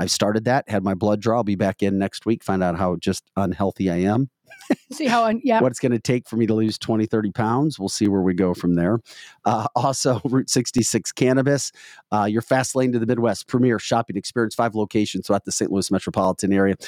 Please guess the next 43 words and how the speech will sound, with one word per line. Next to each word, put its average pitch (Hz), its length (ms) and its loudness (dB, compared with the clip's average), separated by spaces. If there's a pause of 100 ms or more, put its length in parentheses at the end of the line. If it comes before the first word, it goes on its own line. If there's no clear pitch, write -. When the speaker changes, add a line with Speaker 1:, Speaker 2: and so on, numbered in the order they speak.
(300)
Speaker 1:
I 110 40 0
mean, 110 180 2
when 127 120 2
it 120 100 -2
comes 139 220 0
to 131 80 0
the 120 80 -2
products, 120 360 -4
when 101 100 -6
it - 40 -12
comes 113 220 0
to 107 60 0
the 101 60 4
knowledge, 98 340 2
you're 92 100 0
not 92 80 0
gonna 90 140 -2
find 92 200 -2
anything 90 260 0
better 92 220 0
than 80 140 -4
Route 90 180 0
sixty-six. - 640 0
Of - 80 -6
course, - 240 -2
they 90 80 -2
got 87 160 -2
their 82 260 -2
Cubana 110 480 0
line 110 260 4
going 110 260 4
on, 110 280 2 (540)
as 123 240 -2
well 139 300 2
as 113 160 -2
the 113 160 2
Ostara 110 520 0
brands, 80 360 -2
which 101 120 -2
are 98 40 0
found 90 420 -2
in 104 140 -2
locations 95 580 -2